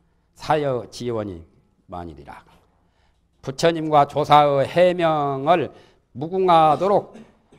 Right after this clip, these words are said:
이렇게 있는다면 부처님의 해명을 이 세상에 끊어지지 않게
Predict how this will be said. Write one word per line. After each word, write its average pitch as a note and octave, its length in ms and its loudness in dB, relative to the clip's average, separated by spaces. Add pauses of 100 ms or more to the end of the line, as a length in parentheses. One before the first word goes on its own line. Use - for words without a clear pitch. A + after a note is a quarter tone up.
(160)
이렇게 A#2 560 -4 (1080)
있는다면 B2 680 -4 (680)
부처님의 D#3 760 -4
해명을 C#3 600 -4 (640)
이 C#3 120 -8
세상에 C3+ 640 -4
끊어지지 D#3 640 -4 (160)
않게 C#3+ 680 -4